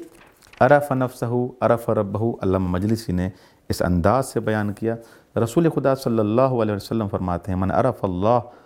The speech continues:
وعظمہ، من عفاہ من، من الکلام وبطنہ، وبطنہ من الطعام وانا نفسہ بالصیام والقیام"، جس نے خدا کو پہچانا وہ خدا کی تعظیم کرے گا۔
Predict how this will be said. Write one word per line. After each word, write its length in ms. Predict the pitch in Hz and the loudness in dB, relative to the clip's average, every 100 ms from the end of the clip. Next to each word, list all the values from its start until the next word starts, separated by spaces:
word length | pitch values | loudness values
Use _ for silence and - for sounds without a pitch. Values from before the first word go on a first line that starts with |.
| _ _ | _ _
وعظمہ، 800 | - - 131 104 117 107 98 110 123 | 0 2 0 2 0 2 0 -2 -4
من 280 | 104 127 123 | -2 0 0
عفاہ 720 | 101 92 - 131 123 90 98 | 0 -2 -2 -2 0 -2 -4
من، 300 | 92 98 95 | -4 -2 -2
من 100 | 101 | 0
الکلام 600 | 101 87 101 98 127 120 95 87 - - _ _ | 0 0 2 2 2 0 -4 -8 -12 -20 _ _
وبطنہ، 580 | 104 90 117 131 123 113 98 98 87 - - - - | 0 4 2 2 0 0 -2 -4 -6 -10 -20 -12 -2
وبطنہ 460 | 95 139 160 147 | 2 2 2 -2
من 320 | 120 120 107 104 | -2 0 0 -2
الطعام 640 | 90 - 92 104 95 90 | -2 2 4 4 2 -2
وانا 440 | - 139 139 113 | 0 0 0 0
نفسہ 320 | 101 98 - 95 | 0 -2 -2 -4
بالصیام 760 | 95 92 - - 95 110 98 | -2 -4 -6 -2 0 2 0
والقیام"، 560 | 90 87 87 98 113 107 - - _ - | -4 -4 0 2 2 -2 -8 -20 _ -2
جس 220 | 131 - | -2 2
نے 80 | 131 - | 0 2
خدا 220 | 107 147 | 4 4
کو 160 | 156 135 | 4 -2
پہچانا 640 | 113 104 104 98 98 90 - _ _ 110 | -2 -4 -4 -2 -2 -2 -6 _ _ -8
وہ 160 | - | -8
خدا 320 | - 107 117 | -8 -4 -4
کی 160 | 113 110 | -4 -4
تعظیم 560 | - 95 90 107 123 87 | 0 2 0 -2 -2 -2
کرے 300 | - 82 82 | -4 -6 -6
گا۔ 180 | 62 | -10